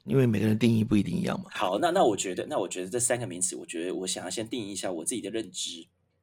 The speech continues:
Speaker 1: 好。
Speaker 2: 所以第一个真实是你就是，呃，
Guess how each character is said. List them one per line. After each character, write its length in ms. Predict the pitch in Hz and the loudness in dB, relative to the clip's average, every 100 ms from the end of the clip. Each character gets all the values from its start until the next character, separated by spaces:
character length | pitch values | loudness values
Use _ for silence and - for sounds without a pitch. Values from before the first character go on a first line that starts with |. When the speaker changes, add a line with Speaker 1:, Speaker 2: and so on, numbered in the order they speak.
| _ | _
Speaker 1:
好。 340 | - - 87 117 - - - - | -18 -14 -2 -2 -2 -12 -20 -4
Speaker 2:
所 80 | 165 | 0
以 40 | 175 | 0
第 140 | 202 | 0
一 40 | |
个 140 | 170 110 | 2 2
真 240 | 147 160 | 2 0
实 220 | 160 95 | -2 -4
是 300 | 92 120 107 | -2 -2 -2
你 120 | 95 90 | -4 -8
就 140 | 143 | -4
是， 440 | - 143 123 107 _ _ _ _ _ | -2 0 -2 -4 _ _ _ _ _
呃， 600 | 107 101 98 95 95 | 0 2 0 0 -4